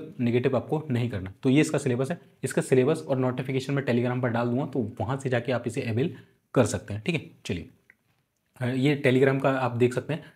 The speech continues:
Telegram है तो वहाँ से जाके आप इसे ले लीजिएगा। चलिए,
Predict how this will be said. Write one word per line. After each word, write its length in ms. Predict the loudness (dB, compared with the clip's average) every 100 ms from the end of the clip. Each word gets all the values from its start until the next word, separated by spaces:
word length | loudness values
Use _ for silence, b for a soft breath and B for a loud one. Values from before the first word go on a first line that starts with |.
| _
Telegram 320 | 2 4 4 2
है 60 |
तो 120 | 0
वहाँ 160 | 0 0
से 120 | 2
जाके 180 | 0 0
आप 120 | -2
इसे 260 | -2 -4 B B 0
ले 100 | 0
लीजिएगा। 280 | 0 -6 -12 _
चलिए, 180 | -6